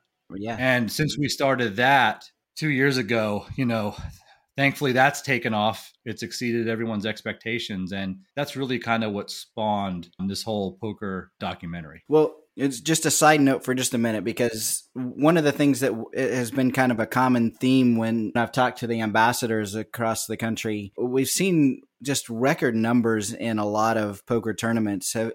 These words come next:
Speaker 1: have you noticed that on all aspects of poker, from the high stakes to mid stakes, you know, or for the everyday poker player? So most of what I'm reporting on is, is in that medium range. And so is it kind of the same at the higher stakes, or what are you seeing there?
Speaker 2: What's funny about that is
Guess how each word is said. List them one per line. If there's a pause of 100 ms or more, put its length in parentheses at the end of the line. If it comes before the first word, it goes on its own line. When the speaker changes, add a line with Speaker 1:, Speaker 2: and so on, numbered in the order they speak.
Speaker 1:
have
you
noticed
that
on
all (120)
aspects
of
poker, (120)
from
the
high
stakes
to
mid
stakes,
you
know,
or
for
the
everyday
poker
player?
So
most
of
what
I'm
reporting
on
is,
is
in
that (100)
medium
range.
And
so
is
it
kind
of
the
same
at
the
higher
stakes,
or
what
are
you
seeing
there?
Speaker 2:
What's
funny
about
that
is